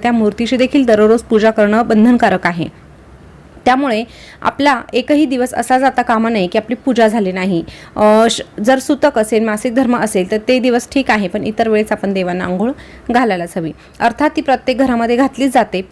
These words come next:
पण बऱ्याचदा आपण देवांना आंघोळ घालतो, देवाची पूजा करतो, सेवा करतो, उपाय करतो, उपवास तापासही करतो, पण तरीही म्हणावं तसं जे फळ आहे, ते आपल्याला मिळत नाही किंवा तशी प्रचिती आपल्याला येत नाही आणि मग कुठेतरी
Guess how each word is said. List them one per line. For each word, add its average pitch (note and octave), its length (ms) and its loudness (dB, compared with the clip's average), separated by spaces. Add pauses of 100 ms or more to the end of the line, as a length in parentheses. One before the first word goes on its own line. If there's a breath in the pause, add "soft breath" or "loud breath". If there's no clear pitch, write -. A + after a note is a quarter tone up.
पण C4 220 2
बऱ्याचदा A#3+ 360 2
आपण B3 360 -2
देवांना A3+ 380 2
आंघोळ A3+ 280 0
घालतो, G3+ 360 -2
देवाची G#3 340 -2
पूजा A#3+ 300 0
करतो, F#3+ 380 -4
सेवा A3+ 320 0
करतो, G#3 320 -2
उपाय A3 320 0
करतो, G#3+ 400 -2 (360 loud breath)
उपवास C4 320 0
तापासही D4+ 400 2
करतो, A#3+ 300 0
पण A3+ 220 -2
तरीही B3 240 0
म्हणावं C4+ 460 4
तसं C#4+ 360 2 (100)
जे C#4 120 2
फळ C4 200 4
आहे, G#3+ 220 -2
ते G#3+ 80 -2
आपल्याला G#3 280 0
मिळत A3 300 2
नाही G#3 280 -2
किंवा G#3+ 200 -2
तशी A#3 180 -4
प्रचिती A#3 460 -2
आपल्याला G#3+ 280 2
येत G3+ 260 0
नाही F3 280 -4 (100)
आणि G#3 120 0
मग G#3+ 120 0
कुठेतरी A3 520 -2